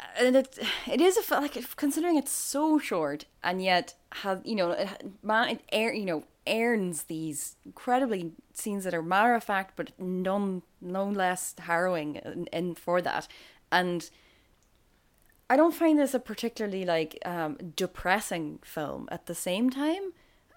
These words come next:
Uh, I think, like, part of it is that you're kind of carried through by Ida as well, and, like, her story, and that you can see her future.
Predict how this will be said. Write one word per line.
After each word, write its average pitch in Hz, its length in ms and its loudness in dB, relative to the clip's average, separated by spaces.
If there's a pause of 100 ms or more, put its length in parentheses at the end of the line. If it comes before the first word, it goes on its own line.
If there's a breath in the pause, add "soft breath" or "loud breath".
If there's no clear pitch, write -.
Uh, 190 340 2
I 233 120 0
think, 311 340 -2
like, 240 340 0
part 247 260 -2
of 254 100 -2
it 233 80 0
is 208 120 -8
that 185 220 -2
you're 185 180 -2
kind 196 240 -6
of 180 140 -8
carried 196 560 -4
through 175 600 -6 (160)
by 160 580 0 (760)
Ida 185 480 -4 (160)
as 165 200 -8
well, 165 440 -2
and, 175 140 -4
like, 160 220 -2
her 190 640 0 (600)
story, 180 760 0
and 175 200 -2
that 175 300 4 (840 soft breath)
you 220 340 2
can 247 220 4
see 233 800 -2 (400)
her 196 200 0
future. - 720 -8